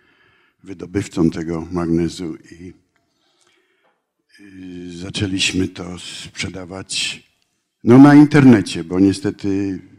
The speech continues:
badania by trwały około dziesięciu lat, y, żeby udowodnić, że to jest, y, no, działa jak lekarstwo. Poza tym, y,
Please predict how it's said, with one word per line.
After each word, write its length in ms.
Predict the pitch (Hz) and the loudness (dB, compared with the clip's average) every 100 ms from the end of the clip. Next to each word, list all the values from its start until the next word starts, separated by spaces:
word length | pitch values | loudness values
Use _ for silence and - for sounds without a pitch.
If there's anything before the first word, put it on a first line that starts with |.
| - - | -20 -20
badania 680 | 101 101 98 107 101 98 98 | -12 -6 0 2 4 2 -2
by 240 | - 90 | -6 -12
trwały 380 | 85 - 95 95 | -12 -6 -4 -4
około 380 | 92 98 95 87 | -6 -6 -4 -4
dziesięciu 560 | 95 95 98 92 - 87 | -6 -4 -2 -2 -2 -4
lat, 340 | 90 92 - _ _ _ _ _ _ _ | -6 -10 -20 _ _ _ _ _ _ _
y, 540 | - 67 78 73 78 82 | -20 -18 -16 -16 -14 -12
żeby 260 | 90 85 | -10 -8
udowodnić, 720 | 90 85 87 92 80 87 - | -10 -10 -12 -12 -6 -6 -4
że 120 | 87 | -8
to 180 | 78 87 | -8 -6
jest, 480 | 85 87 - - - _ _ _ - - - - _ _ | -4 -4 -8 -14 -18 _ _ _ -20 -20 -20 -20 _ _
y, 580 | _ - 104 80 78 78 - - - - - - - - - - - - | _ -18 -10 -6 -4 -6 -8 -18 -18 -18 -18 -16 -16 -16 -20 -20 -20 -12
no, 100 | 101 | -8
działa 300 | 87 98 90 | -2 0 0
jak 180 | 92 92 | -4 -8
lekarstwo. 440 | 107 - 107 - | -10 -4 -4 -4
Poza 260 | 92 107 107 | -4 -2 2
tym, 180 | 117 117 - _ _ - - _ _ _ _ | 2 2 -2 _ _ -20 -20 _ _ _ _
y, 1080 | 123 113 104 107 107 110 110 110 110 107 | -10 -2 2 4 4 6 6 6 4 2